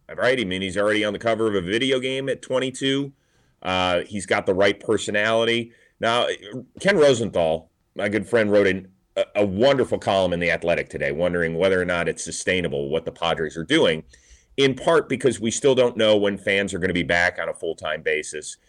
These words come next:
They're locked into their T V deal through twenty thirty-one. Uh, the development deal around Petco is gonna take the better part of a decade in order to see any financial gain, gain for ownership. But at the end of the day,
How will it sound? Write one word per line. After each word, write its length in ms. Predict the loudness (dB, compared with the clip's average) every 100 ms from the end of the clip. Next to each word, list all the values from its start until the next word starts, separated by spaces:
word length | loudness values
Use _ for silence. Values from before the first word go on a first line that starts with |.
| _ _
They're 240 | 2 4
locked 300 | 4 2 0
into 160 | -2 2
their 140 | 2
T 200 | 0 -2
V 160 | -2 -2
deal 380 | 0 2 2 0
through 200 | -4 -8
twenty 340 | -4 -2 -2 -2
thirty-one. 720 | -2 0 -2 -2 -2 -2 -6 _ _ _ -2
Uh, 160 | 2 4
the 140 | 2
development 560 | 2 4 4 4 2 -2
deal 240 | 2 2
around 320 | 2 0 -2
Petco 460 | -4 -4 -2 0 0
is 80 | 0
gonna 200 | -2 -4
take 260 | -2 -4 -2
the 60 |
better 200 | 0 0
part 220 | 0 0
of 80 | 0
a 40 | -4
decade 500 | -2 -2 0 -2 -2
in 100 | -4
order 220 | -4 -6
to 80 | -8
see 400 | -10 -8 -6 -6 -6
any 300 | -4 -4 -4
financial 540 | -4 -2 -2 -4 -8
gain, 360 | -6 -4 -4 -6 -12 _ -8
gain 320 | -4 -2 -4
for 200 | -6 -4
ownership. 640 | -2 0 0 2 2 2 -14 _ _ _ _ _ _ 2
But 200 | 6 6
at 60 |
the 120 | 4 4
end 100 | 4
of 80 | 4
the 60 |
day, 500 | 6 8 8 4 -2